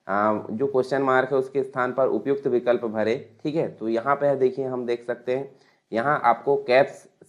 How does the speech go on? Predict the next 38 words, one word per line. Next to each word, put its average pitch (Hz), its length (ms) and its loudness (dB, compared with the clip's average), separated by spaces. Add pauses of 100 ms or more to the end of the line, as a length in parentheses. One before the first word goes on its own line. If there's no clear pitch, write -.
से 139 180 6
लोअर 117 420 6
केस 135 520 0
और, 131 640 6
अ, 107 120 -8
जो 135 380 4
लोअर 131 320 4
केस 131 340 0
से 139 140 -2
कैप्स 123 380 0
में 131 160 -4
बदलने 117 340 -2
की 123 100 -8
सुविधा 120 380 -2
के 120 320 -4 (340)
जो 123 460 2 (360)
क्रम 131 240 8
है, 90 300 -6
यानी 110 220 -4
कि 123 100 -8
जो 120 520 -4
स्टेप्स 131 440 2
है, 139 60 2
वो 127 160 4
दी 113 140 0
गई 98 200 -2
है। - 380 -14
तो 127 80 -4
सबसे 131 280 -2
पहले 151 260 2
देखिए, 143 280 -2
यहाँ 131 200 -4
पे 147 100 0
बोला 131 240 2
गया 131 240 4
है 135 100 -8
होम 113 220 -2
टैब। 131 320 0